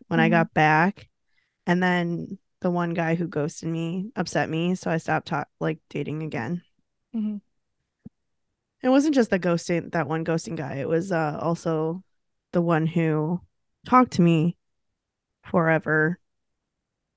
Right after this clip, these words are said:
Speaker 1: And then we never met, and then he ghosted me.
Speaker 2: Mm-hmm. Mm-hmm.
Speaker 1: This is what I mean. I just don't like, um,
Speaker 2: You don't like being ghosted.
Speaker 1: I don't like being ghosted because it's like, I feel like we got,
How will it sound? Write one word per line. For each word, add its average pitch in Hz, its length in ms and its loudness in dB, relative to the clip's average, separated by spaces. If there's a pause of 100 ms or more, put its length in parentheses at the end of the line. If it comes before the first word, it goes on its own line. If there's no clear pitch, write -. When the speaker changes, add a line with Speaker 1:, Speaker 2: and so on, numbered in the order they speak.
(1300)
Speaker 1:
And 160 180 0
then 165 100 2
we 160 100 0
never 151 220 -4
met, 151 400 2
and 156 140 -2
then 151 140 0
he 151 160 -4
ghosted 131 420 -6
me. 160 240 -8 (240)
Speaker 2:
Mm-hmm. 208 320 -6 (2250)
Mm-hmm. 202 240 -10 (460)
Speaker 1:
This 240 120 0
is 277 140 2
what 285 60 6
I 233 40 6
mean. 185 280 2
I 180 60 0
just 196 180 -2
don't 240 220 2
like, 185 260 -2 (160)
um, 170 460 -4 (500)
Speaker 2:
You 269 140 -2
don't 415 160 2
like 403 180 -2
being 349 180 0
ghosted. 226 540 -4 (260)
Speaker 1:
I 247 60 8
don't 349 160 6
like 320 140 2
being 285 160 4
ghosted 220 520 6
because 202 460 2
it's 196 160 -2
like, 190 160 2
I 190 60 2
feel 214 200 0
like 220 140 2
we 180 100 -2
got, 190 240 2